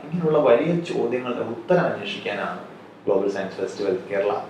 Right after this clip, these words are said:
തീരുമാനിക്കുന്നത്. ജി എസ് എഫ് കെ എന്ന് ചുരുക്കി വിളിക്കുന്ന അത് രണ്ട് കാരണം, കാര്യങ്ങൾ കൊണ്ട് മറ്റ്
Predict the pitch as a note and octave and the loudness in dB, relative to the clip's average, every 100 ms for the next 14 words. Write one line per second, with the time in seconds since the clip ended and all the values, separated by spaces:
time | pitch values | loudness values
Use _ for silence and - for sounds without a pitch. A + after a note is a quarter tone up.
0 | - G2 F2+ - - - G#2+ A2+ A2 A2+ | -4 -2 -2 -6 -12 -12 -2 2 2 2
1 | - - G#2+ G#2 G#2+ G2 G2+ F#2 F2 G#2 | -2 -2 0 0 -2 -8 -8 -10 -8 -4
2 | F#2+ F#2+ F#2 G#2 - - - - - - | -4 -4 -8 -12 -14 -20 -20 -16 -4 0
3 | G2 - - - - - - B2 D#3 F3 | 0 -2 -10 -16 -20 -6 0 2 6 8
4 | - B2+ B2+ B2 B2+ - - A#2+ A#2 A#2+ | 8 8 6 4 0 -4 2 6 6 4
5 | B2 A#2 A2+ C#3+ D3+ C#3+ D#3+ - - A#3+ | 0 0 0 0 0 0 -2 -2 4 6
6 | A#3+ | 6